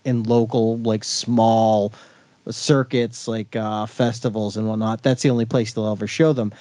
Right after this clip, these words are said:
But back in the fifties, sixties, and seventies, these things were shown at drive-ins, like,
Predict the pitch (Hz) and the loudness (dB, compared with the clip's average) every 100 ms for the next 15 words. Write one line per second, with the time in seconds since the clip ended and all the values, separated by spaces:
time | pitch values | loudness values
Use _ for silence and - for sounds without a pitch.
0 | - - _ 156 143 _ _ 127 113 156 | -18 -20 _ -6 -6 _ _ 0 2 4
1 | 185 190 160 - 151 147 127 - - 120 | 2 0 -2 -2 -6 -6 -6 -8 -8 -10
2 | 104 110 202 147 113 127 123 139 - 120 | -6 0 0 0 -4 -6 -4 -4 -4 -8
3 | - - 123 110 110 - 247 254 87 - | -10 -2 -2 -2 -6 -4 -2 -2 -6 -18
4 | - - _ _ _ _ _ _ - 110 | -20 -20 _ _ _ _ _ _ -8 -6